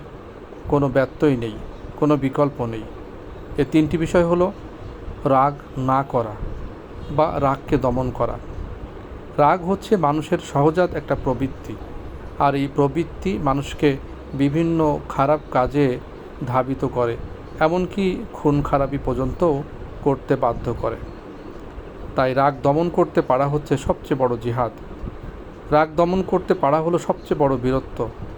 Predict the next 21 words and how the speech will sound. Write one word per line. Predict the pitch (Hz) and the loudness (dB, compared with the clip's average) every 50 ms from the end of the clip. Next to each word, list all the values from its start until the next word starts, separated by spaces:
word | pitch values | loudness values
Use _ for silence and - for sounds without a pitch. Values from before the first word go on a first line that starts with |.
| - - - - - - - - | -12 -12 -14 -14 -14 -14 -4 0
তাই | - 135 135 131 | 2 4 4 4
রাগকে | 139 135 135 - - 151 | 4 2 0 0 0 0
দমন | 127 131 120 120 120 117 113 | 2 2 0 0 -2 -4 -2
করুন, | - 127 117 113 113 117 - - - - - - - - - - | -2 -2 -2 -2 -4 -4 -6 -6 -4 -6 -6 -6 -8 -8 -6 -2
নাম্বার | 139 139 139 139 139 143 139 135 | 0 2 2 4 4 4 4 4
ওয়ান, | 131 139 147 165 190 196 - - - - - - - - - - | 4 4 4 2 2 -2 -8 -10 -12 -12 -12 -12 -14 -10 -2 2
রাগ | 135 131 131 127 120 117 | 4 4 4 2 2 0
দমন | 131 127 131 135 127 | 0 2 2 0 0
করা। | 117 - 123 - - - - - - - - - - - - - - - | 0 -2 -2 -2 -2 -4 -6 -4 -4 -6 -6 -6 -8 -12 -12 -8 -2 0
আর | 147 139 | 2 2
দুই | 123 120 143 156 170 | 2 4 4 6 6
নম্বর | 190 208 202 196 196 | 6 6 6 6 4
হচ্ছে | 190 190 - - 151 147 - - - | 4 4 2 2 2 2 0 0 4
পরহেজগারি। | 143 147 147 143 143 147 131 120 - 127 117 110 110 107 - - - - - - - - - - - - | 4 6 6 6 4 2 2 2 0 0 0 0 -2 -6 -10 -12 -14 -16 -16 -16 -14 -14 -12 -12 -2 4
পরহেজগারির | - 151 160 170 190 190 185 180 - 196 190 190 185 - | 6 6 6 6 4 0 0 2 4 4 6 4 4 2
প্রথম | - 143 143 - 214 214 | 0 0 2 2 2 2
শর্ত | 202 - - 190 - - - | 2 2 2 2 2 2 2
হচ্ছে | 170 170 170 175 - - 151 139 127 - - - - - - - | 4 4 2 2 2 4 4 4 2 -2 -10 -12 -12 -12 -8 -2
ঈমান | 151 139 139 143 151 151 156 156 160 160 160 160 - - - - - - - - | 2 4 6 6 6 6 6 4 2 0 -4 -6 -8 -10 -12 -12 -12 -14 -4 -2
এবং | - 185 196 180 160 | 0 2 4 4 4
নামাজ। | 139 117 110 110 110 107 | 2 2 0 -2 -6 -8